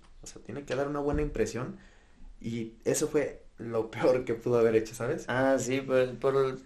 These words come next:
Speaker 2: por los que no sabían, este, pues, el presidente vino a esta Kamala Harris, la vicepresidenta de Estados Unidos,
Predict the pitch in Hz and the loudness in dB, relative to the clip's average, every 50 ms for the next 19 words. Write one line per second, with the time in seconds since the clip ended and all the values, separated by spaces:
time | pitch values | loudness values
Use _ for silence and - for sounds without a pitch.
0 | - - - 135 139 135 131 - 139 135 139 143 165 165 160 151 147 143 143 151 | -10 -6 -4 -2 0 0 0 0 0 0 4 6 6 6 8 8 8 6 6 4
1 | 170 196 202 135 123 120 - - - 113 110 107 107 107 104 - - - 107 104 | 4 2 2 0 0 -2 -4 -2 0 0 2 2 0 -2 -4 -8 -6 -4 -4 -2
2 | 104 113 107 - 110 113 110 113 110 110 123 123 127 123 120 117 113 110 113 113 | -2 -2 -2 0 2 2 2 0 0 0 2 2 4 4 4 4 2 0 -2 -6
3 | - - - - - - 117 113 123 127 135 139 139 135 135 135 - 139 135 135 | -10 -14 -20 -20 -18 -14 -8 -4 0 2 4 6 6 6 4 2 2 4 4 6
4 | 131 127 123 120 117 113 110 113 110 107 - 117 113 117 117 120 113 120 123 127 | 6 4 4 2 2 2 0 -2 -4 -6 -4 -2 -2 0 0 0 -2 0 2 2
5 | 139 156 170 156 127 117 113 110 104 - - 107 104 - 107 113 113 113 127 123 | 2 2 2 2 2 2 0 0 -4 -8 -10 -10 -8 -4 -4 -4 -4 -2 -2 -2
6 | 120 113 - - 120 120 117 - 113 110 117 117 135 143 - - - | -2 -2 0 0 0 0 0 0 0 0 0 0 -2 -2 -6 -10 -18